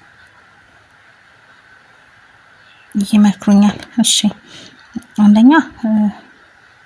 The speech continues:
ደብዳቤውን ካነበብኩ ያው መልእክት አለው፣ ያው ካነበብኩ ማለት ነው። ሌላኛው በጀርባ ተኝቼ ሳስበው በውድ ካልሆነ በግድ አደርገዋለሁ ይላል።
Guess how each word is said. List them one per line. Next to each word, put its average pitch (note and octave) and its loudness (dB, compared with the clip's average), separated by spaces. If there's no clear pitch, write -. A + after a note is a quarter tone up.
ደብዳቤውን G3+ 0
ካነበብኩ G#3 -4
ያው A3+ 0
መልእክት F#3+ -2
አለው፣ F#3+ -4
ያው G3+ -4
ካነበብኩ F#3 -4
ማለት F#3 -4
ነው። F#3+ -4
ሌላኛው A3+ 2
በጀርባ G3+ -4
ተኝቼ - -2
ሳስበው - -6
በውድ G3 -6
ካልሆነ G3+ -6
በግድ F#3+ -6
አደርገዋለሁ G3 -4
ይላል። G3 -2